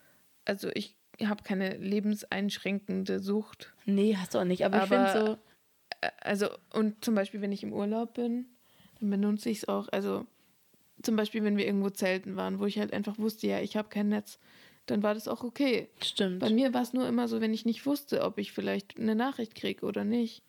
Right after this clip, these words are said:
Speaker 1: Aber wenn ich's von vornherein weiß, dass ich nichts bekomme,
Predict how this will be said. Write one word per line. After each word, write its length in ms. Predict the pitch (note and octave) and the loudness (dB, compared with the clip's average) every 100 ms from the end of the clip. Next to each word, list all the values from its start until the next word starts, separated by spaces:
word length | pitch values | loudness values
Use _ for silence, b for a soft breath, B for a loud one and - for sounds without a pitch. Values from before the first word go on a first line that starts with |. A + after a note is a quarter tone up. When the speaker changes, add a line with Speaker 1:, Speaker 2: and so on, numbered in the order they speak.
| b b b b b - | b b b b b -4
Speaker 1:
Aber 200 | A3+ G#3 | -2 0
wenn 120 | G3+ | -2
ich's 140 | G3+ | -2
von 160 | A3 G#3 | -2 -2
vornherein 560 | G#3+ A3 G#3 G#3 G3 F#3+ _ | 0 0 0 -2 -2 -8 _
weiß, 360 | G#3 F#3+ A3 C4 | -4 0 -2 -2
dass 180 | D4 C#4 | -4 -4
ich 120 | C4 | -2
nichts 420 | C#4+ C#4+ - - | -4 -6 -12 -18
bekomme, 560 | - C#4 - C#4+ C#4 | -10 -8 -4 -4 -4